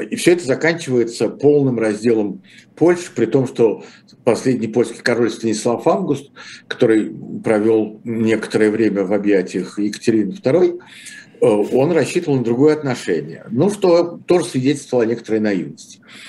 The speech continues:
А, вот. И Россия получила большой кусок А, и,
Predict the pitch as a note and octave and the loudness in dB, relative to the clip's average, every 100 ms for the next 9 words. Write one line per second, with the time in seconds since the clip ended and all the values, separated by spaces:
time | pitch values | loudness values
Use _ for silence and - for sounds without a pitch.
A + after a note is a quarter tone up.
0 | - - - - - G#2+ G2+ - - B2 | -18 -18 -16 -18 -2 0 0 -2 -2 2
1 | B2+ F#2 - C3 C3+ C3+ A3+ A3+ D#3 D3 | 2 2 0 0 2 0 2 2 2 2
2 | C3+ - A#3 G3+ A2+ F2+ - _ _ _ | 0 0 4 4 2 -2 -10 _ _ _
3 | _ - A#2 B2+ D#3+ C#3 - - F2+ - | _ 0 0 2 0 0 -2 -4 -4 -6
4 | _ _ _ _ _ _ - _ _ _ | _ _ _ _ _ _ -20 _ _ _
5 | _ - G#2 - - B2+ A#2+ - | _ -4 -4 -2 0 2 2 0